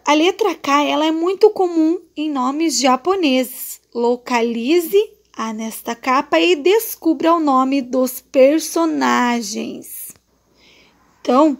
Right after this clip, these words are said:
o nome dos personagens vocês vão estar procurando aqui,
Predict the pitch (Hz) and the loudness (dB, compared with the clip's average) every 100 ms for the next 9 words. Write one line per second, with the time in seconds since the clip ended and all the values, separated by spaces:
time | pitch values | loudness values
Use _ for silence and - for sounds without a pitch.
0 | _ - _ - 403 427 294 339 339 269 | _ -20 _ -6 -4 -2 0 2 0 -2
1 | 220 294 - 294 277 262 247 269 285 277 | -2 -4 -2 -2 -2 -2 -2 -2 -2 -6
2 | 294 285 302 294 294 302 302 302 269 285 | -6 -4 -4 -4 -2 -2 -2 -2 -2 -2
3 | - _ _ - 277 277 302 427 427 440 | -8 _ _ -10 -2 2 4 4 4 6
4 | 453 392 330 339 330 330 320 339 381 _ | 8 8 4 -2 -4 -2 0 -2 -6 _
5 | - - 277 277 262 233 | -16 -6 -2 0 0 -2